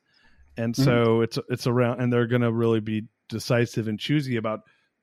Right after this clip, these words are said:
Speaker 1: where they spend their time from a media perspective. So I do think it's around, ha-,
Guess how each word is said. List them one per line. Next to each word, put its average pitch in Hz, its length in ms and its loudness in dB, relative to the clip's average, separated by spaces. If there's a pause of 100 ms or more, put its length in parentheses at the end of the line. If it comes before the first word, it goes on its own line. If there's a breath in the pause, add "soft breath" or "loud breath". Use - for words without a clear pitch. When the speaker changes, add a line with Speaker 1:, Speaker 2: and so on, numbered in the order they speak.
Speaker 1:
where 127 240 0
they 147 120 2
spend 123 280 -4
their 120 80 -2
time 104 560 -4
from 107 220 -6
a 101 260 -4
media 113 380 0
perspective. 90 580 -14
So 117 260 -2 (420 loud breath)
I 139 100 0
do 196 140 -2
think 220 180 -6
it's 151 120 -4
around, 131 380 0 (460)
ha-, - 180 -6